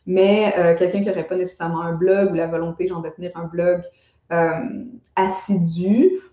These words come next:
pourrait utiliser cette plateforme-là aussi pour créer du contenu un peu plus long. Et finalement, le profil qui devient un peu la vitrine de la personne, euh, plus il va être bien écrit, plus il va aller, euh,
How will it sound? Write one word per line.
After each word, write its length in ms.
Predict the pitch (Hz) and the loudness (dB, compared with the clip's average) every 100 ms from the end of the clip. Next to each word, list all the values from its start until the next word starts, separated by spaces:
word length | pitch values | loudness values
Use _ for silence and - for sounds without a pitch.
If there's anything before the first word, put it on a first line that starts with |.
| _ | _
pourrait 320 | 185 185 208 | 2 4 4
utiliser 260 | 202 185 196 | 2 2 2
cette 240 | 190 - | 2 -2
plateforme-là 560 | 185 180 - 170 170 185 | -2 -2 -4 -4 0 0
aussi 340 | 180 - 190 | 0 -6 -14
pour 400 | - 180 170 - - | -4 -4 -4 -8 -20
créer 220 | - 185 | -2 0
du 100 | 180 | 0
contenu 260 | - 175 190 | -4 -4 -2
un 80 | 185 | -2
peu 140 | 170 | -4
plus 200 | - 170 | -6 -6
long. 380 | 165 202 202 - - _ _ | -2 -2 -2 -4 -10 _ _
Et 140 | - 247 | 0 0
finalement, 560 | 240 214 185 190 202 | 2 0 2 2 2
le 260 | 214 185 180 | 4 4 2
profil 1000 | - - 190 190 - 190 247 247 180 - - | -2 0 2 2 0 2 2 2 0 -2 -4
qui 80 | |
devient 320 | 175 175 175 185 | -2 -2 -2 -2
un 100 | 180 | 0
peu 100 | 196 | 0
la 200 | 175 170 | 0 -2
vitrine 1000 | 165 180 - - 180 196 196 175 170 - | -4 -10 -12 -4 0 0 0 -4 -8 -14
de 140 | 175 170 | -8 -6
la 120 | 165 | -6
personne, 840 | - 170 - - 175 190 247 240 - _ _ _ | -6 -10 -10 -8 -4 -2 0 -2 -4 _ _ _
euh, 260 | 170 170 165 | 0 2 0
plus 500 | - - 226 240 196 | -4 0 4 6 4
il 100 | 170 | 0
va 360 | 175 175 175 | 2 2 4
être 180 | 180 180 - _ _ _ | 2 0 -8 _ _ _
bien 380 | 170 165 185 214 | -12 -4 0 2
écrit, 440 | 202 185 - 233 247 | 2 0 0 -2 -2
plus 200 | 226 202 | -2 -2
il 100 | 170 | 0
va 80 | 175 | 2
aller, 580 | 170 175 196 208 202 - _ _ 175 | 2 0 0 -2 -4 -14 _ _ -6
euh, 520 | 170 170 - - | -2 -2 -4 -8